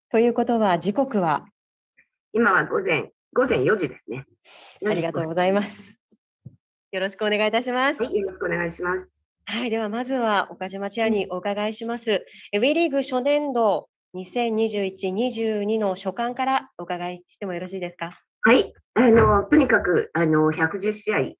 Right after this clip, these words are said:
Speaker 2: 無事に全部、えー、消化できて、うん、それは非常に良かったと思います。まあ、コロナ禍で始まったリーグでしたので、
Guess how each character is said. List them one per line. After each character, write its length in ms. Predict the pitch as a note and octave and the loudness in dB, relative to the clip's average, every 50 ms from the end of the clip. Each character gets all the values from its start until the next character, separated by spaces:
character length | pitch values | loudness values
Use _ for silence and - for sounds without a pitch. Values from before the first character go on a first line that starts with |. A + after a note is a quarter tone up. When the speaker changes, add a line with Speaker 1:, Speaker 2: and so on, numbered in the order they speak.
| _ D3+ | _ -12
Speaker 2:
無 120 | C#3+ D#3 E3 | -8 -8 -4
事 160 | E3 F3+ G3 | -2 0 0
に 260 | G3+ G#3 G3+ F3 - - | 0 0 0 -2 -4 -6
全 260 | E3+ F3 G3+ G3 F#3+ D3+ | -8 -6 -4 -2 -4 -4
部、 180 | D3+ C3 - - _ _ | -6 -8 -10 -10 _ _
え 60 | - D3 | -8 -8
ー、 160 | B2+ A2+ A2+ _ _ | -8 -8 -10 _ _
消 200 | - - E3 D#3 | -8 -2 -2 0
化 120 | D#3 D#3+ D3+ | 0 0 -2
で 120 | D#3+ E3 | -4 -6
き 100 | E3 - | -8 -8
て、 220 | _ - - - - _ _ _ | _ -8 -8 -8 -12 _ _ _
う 80 | A#3 | -2
ん、 60 | A3 | 0
そ 80 | G#3+ G#3 | 0 0
れ 80 | F3+ F#3 | 0 0
は 160 | E3+ F3 E3+ - _ _ _ - | 0 -2 -4 -12 _ _ _ -16
非 80 | E3+ | -6
常 140 | C#3+ E3+ D#3+ | -2 0 2
に 100 | D#3 D#3 | 2 2
良 80 | D#3 D3+ | 2 2
か 100 | E3+ E3 | 0 -2
っ 60 | D#3 | -2
た 100 | - C3 | -4 -8
と 80 | - B2+ | -8 -4
思 140 | B2+ B2 B2 | -4 -2 -2
い 40 | |
ま 120 | B2 B2+ C#3 | -2 -2 -4
す。 200 | C#3 - A#2+ - - - - - - - - | -4 -6 -8 -8 -8 -18 -20 -20 -20 -18 -6
ま 80 | - F3 | -6 -6
あ、 40 | E3+ | -4
コ 100 | - G3 | 0 0
ロ 80 | G3+ | 0
ナ 140 | A3 A#3 A#3+ | 2 2 2
禍 100 | - A3+ | 0 0
で 80 | E3 D#3 | -2 -2
始 200 | D3 C#3 - C3 | -4 -4 -2 0
ま 120 | C3+ B2+ | -2 -2
っ 80 | C3 - | -2 -4
た 80 | - | -6
リ 160 | C#3+ D3+ D3+ C#3+ | -4 -4 -2 -2
ー 40 | |
グ 80 | D#3+ E3 | -2 -4
で 100 | E3+ F3+ | -4 -4
し 60 | F3+ | -4
た 120 | - D#3 C#3+ | -4 -4 -4
の 140 | C3+ B2+ | -4 -4
で、 300 | B2 C#3+ C#3 C3+ B2+ - | -2 -2 0 0 0 -2